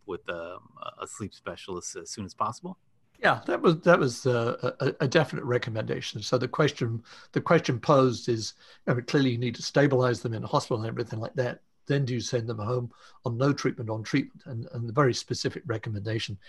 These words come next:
Speaker 2: is you send them home on treatment. And then within a very short period of time, uh, maximum of a couple of months, they need to be seen, be studied in a stable situation, um, to see how effective the,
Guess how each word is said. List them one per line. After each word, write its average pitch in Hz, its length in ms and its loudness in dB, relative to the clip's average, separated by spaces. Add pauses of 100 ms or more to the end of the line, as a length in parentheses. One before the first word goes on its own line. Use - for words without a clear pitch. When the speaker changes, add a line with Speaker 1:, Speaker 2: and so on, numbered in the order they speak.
(180)
Speaker 2:
is 101 180 -4
you 113 80 -2
send 131 300 0
them 107 100 -2
home 104 220 -4
on 107 120 -8
treatment. 143 440 0 (580)
And 135 160 0
then 156 220 8
within 131 320 4
a 117 60 -2
very 131 220 4
short 120 300 -2
period - 280 -4
of - 100 -8
time, 107 340 -4 (200)
uh, 107 260 -6
maximum 117 440 -6
of 110 60 -6
a 104 40 -10
couple 113 300 -2
of 101 60 -4
months, - 340 -4 (360)
they 131 100 -2
need 123 240 -2
to 113 220 -2 (140)
be 120 140 -4
seen, 123 480 -2 (220)
be 117 100 -6
studied 127 420 2
in 110 140 -6
a 104 40 -8
stable 117 380 -2
situation, 110 760 -6 (420)
um, 107 360 -6
to - 140 -12
see 127 220 -2
how 107 220 -2
effective 101 500 -6
the, 107 180 -6